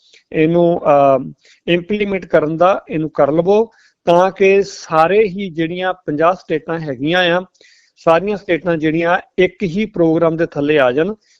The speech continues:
ਜਦੋਂ ਵੀ ਕੋਈ ਆਪਣਾ ਸੀ ਡੀ ਐਲ ਹੋਲਡਰ ਹੈਗਾ ਆਪਣਾ ਮੈਡੀਕਲ ਜਿਹੜਾ ਐਗਜ਼ਾਮੀਨਰ ਕੋਲ ਕਰਾਉਂਦਾ ਆ, ਉਹ ਮੈਡੀਕਲ ਉਹਦਾ ਸਿੱਧਾ ਡਾਇਰੈਕਟਲੀ ਐਫ ਐਮ ਸੀ ਐਸ ਏ ਦੇ ਕੋਲ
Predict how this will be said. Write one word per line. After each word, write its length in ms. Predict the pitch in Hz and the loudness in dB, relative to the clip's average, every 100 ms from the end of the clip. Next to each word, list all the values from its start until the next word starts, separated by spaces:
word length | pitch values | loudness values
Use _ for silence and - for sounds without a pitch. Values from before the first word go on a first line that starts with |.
| - | -18
ਜਦੋਂ 420 | 123 160 156 214 226 | 0 0 2 0 0
ਵੀ 120 | 226 | -2
ਕੋਈ 340 | 208 190 196 175 | 0 2 2 2
ਆਪਣਾ 340 | 160 170 175 | 0 -2 -6
ਸੀ 260 | - 160 156 | -4 -8 -4
ਡੀ 140 | 170 | 0
ਐਲ 140 | 180 | 0
ਹੋਲਡਰ 440 | 165 151 147 170 165 | -2 -4 -2 0 -2
ਹੈਗਾ 340 | 147 143 160 | -4 -2 -2
ਆਪਣਾ 320 | - 151 156 156 | -2 -6 -6 -6
ਮੈਡੀਕਲ 500 | 139 135 143 165 147 | -4 -4 -4 -4 -2
ਜਿਹੜਾ 240 | 151 165 | -2 -2
ਐਗਜ਼ਾਮੀਨਰ 640 | 165 139 139 135 156 156 - | -2 -4 -2 -2 -2 -4 -4
ਕੋਲ 160 | 160 151 | -6 -6
ਕਰਾਉਂਦਾ 560 | 139 120 120 151 190 214 | -8 -8 0 2 2 0
ਆ, 40 | 214 _ _ _ - | -6 _ _ _ -4
ਉਹ 300 | 175 202 220 - | 0 2 0 -2
ਮੈਡੀਕਲ 460 | 160 160 175 185 | 0 0 0 -2
ਉਹਦਾ 320 | 190 170 185 185 | -2 0 0 0
ਸਿੱਧਾ 520 | - - 196 208 214 | -4 -8 -4 0 0
ਡਾਇਰੈਕਟਲੀ 760 | 156 156 156 - 190 202 202 - - | 0 -2 -2 -4 -6 -4 -6 -8 -4
ਐਫ 140 | 165 165 | -4 -4
ਐਮ 120 | 185 | -8
ਸੀ 300 | 170 - 170 | -8 -8 0
ਐਸ 220 | 170 165 180 | 0 0 -6
ਏ 60 | |
ਦੇ 160 | 160 175 | -6 -6
ਕੋਲ 420 | - 147 156 | -4 -4 -2